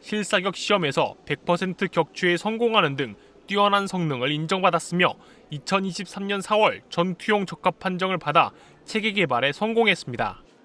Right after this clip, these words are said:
특히 개발을 더욱 지속해 출력을 높이면 항공기와 탄도미사일에도 대응이 가능한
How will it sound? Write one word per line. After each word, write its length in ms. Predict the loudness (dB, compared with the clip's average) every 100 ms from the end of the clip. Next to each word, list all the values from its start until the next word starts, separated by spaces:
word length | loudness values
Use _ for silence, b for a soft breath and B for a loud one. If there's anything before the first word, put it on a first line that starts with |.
| _ _ _ _ -6
특히 440 | -6 0 0 0 -4
개발을 400 | -2 2 4 2
더욱 320 | 2 0 0
지속해 580 | -2 -4 -2 0 0 -2 -10
출력을 440 | -6 0 0 2
높이면 600 | -2 -4 -4 0 0 -2 -8
항공기와 800 | -6 -4 -2 -2 2 2 2 -2
탄도미사일에도 920 | -4 -2 -2 -4 0 2 2 0 -4
대응이 420 | -2 -2 -2 -2 -4
가능한 480 | -4 -2 0 -2